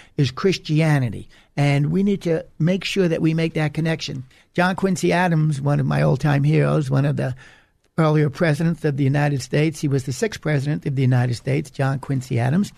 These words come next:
And he said it this way, and I love it. This is so important. He talks about the fact that the highest glory of the American Revolution is this, that it combined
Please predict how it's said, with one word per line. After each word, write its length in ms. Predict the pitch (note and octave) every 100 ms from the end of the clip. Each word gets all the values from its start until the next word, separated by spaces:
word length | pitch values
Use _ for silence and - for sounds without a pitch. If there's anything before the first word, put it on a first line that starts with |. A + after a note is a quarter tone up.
| _
And 160 | D3 C#3+
he 120 | G3
said 220 | G3+ F#3+
it 100 | E3+
this 220 | F#3+ F#3+ D#3
way, 180 | C#3+ D3+
and 120 | D3
I 100 | D3
love 220 | D#3+ F3+
it. 100 | E3
This 200 | E3 D#3
is 100 | E3
so 220 | - E3
important. 440 | D3+ C#3 E3 D#3+ - - - _
He 100 | E3+
talks 300 | F3 F#3 F3+
about 260 | E3+ D#3+ D#3+
the 80 | C#3+
fact 340 | E3+ D#3+ D#3
that 280 | D3+ D3+ -
the 220 | D3+ D3+
highest 520 | D#3 F3 F3+ G3 F#3
glory 520 | F3 E3 E3 D#3+ D#3+ - -
of 120 | - D3+
the 100 | D3
American 480 | D3+ D#3 D#3+ D#3+
Revolution 540 | D3+ D3+ D3+ D3+ C3 C#3+
is 180 | C3 A2+
this, 380 | G3+ B2+ - - _ -
that 160 | D3 D#3
it 160 | D#3+
combined 720 | E3+ D#3+ D3+ F#3 F3 D#3 E3